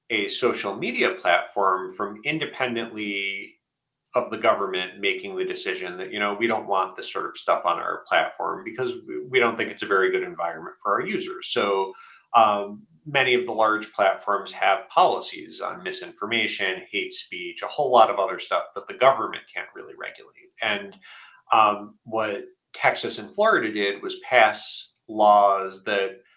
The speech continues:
limit the ability of these platforms to engage in certain types of moderation. Um,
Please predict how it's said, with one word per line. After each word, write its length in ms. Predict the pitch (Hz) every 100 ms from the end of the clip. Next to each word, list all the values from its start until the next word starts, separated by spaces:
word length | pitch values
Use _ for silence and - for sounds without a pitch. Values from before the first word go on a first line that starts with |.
| _ _
limit 600 | 131 123 175 185 120 - -
the 120 | 104
ability 680 | 92 95 90 87 90 - _ _ _ _ -
of 360 | 110 101 95 -
these 260 | 92 92
platforms 920 | - 92 87 - - 90 85 80 - - -
to 440 | 107 95 92 92 -
engage 440 | 104 92 90 85 90
in 100 | 87
certain 320 | 101 90 -
types 320 | - 101 -
of 80 | 92
moderation. 640 | 85 85 107 151 104 87 - _ - -
Um, 440 | 107 98 92 90